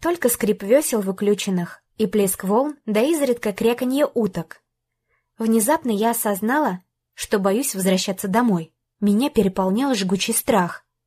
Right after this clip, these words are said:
и я не представляла, что буду делать весь оставшийся день. Мне некуда идти, нечего делать. Никому я не нужна. И абсолютно независима. Мне хотелось бы продолжить катание на лодке,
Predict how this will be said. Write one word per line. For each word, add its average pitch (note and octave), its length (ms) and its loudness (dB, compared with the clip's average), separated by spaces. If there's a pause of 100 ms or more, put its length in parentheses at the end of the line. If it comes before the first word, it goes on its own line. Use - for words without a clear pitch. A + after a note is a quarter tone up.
(220)
и A#3 80 -2
я A3+ 140 4
не A3+ 100 2
представляла, A3 720 0
что - 180 -4
буду F#3+ 240 0
делать C4 420 0
весь G3+ 220 0
оставшийся F#3+ 640 -2
день. G#3 460 0 (540)
Мне A#3 280 2
некуда A3+ 500 2
идти, F3+ 460 -2 (460)
нечего G#3 440 0
делать. G3+ 560 -2 (920)
Никому G#3 420 0
я G#3+ 140 2
не F3+ 120 2
нужна. G3+ 480 0 (1200)
И A3 100 2
абсолютно G#3 560 0
независима. F#3 800 0 (420)
Мне B3 260 2
хотелось B3 540 0
бы F#3 240 -2 (240)
продолжить A3 580 -2
катание F#3+ 440 -2
на A3+ 180 2
лодке, F#3 440 -4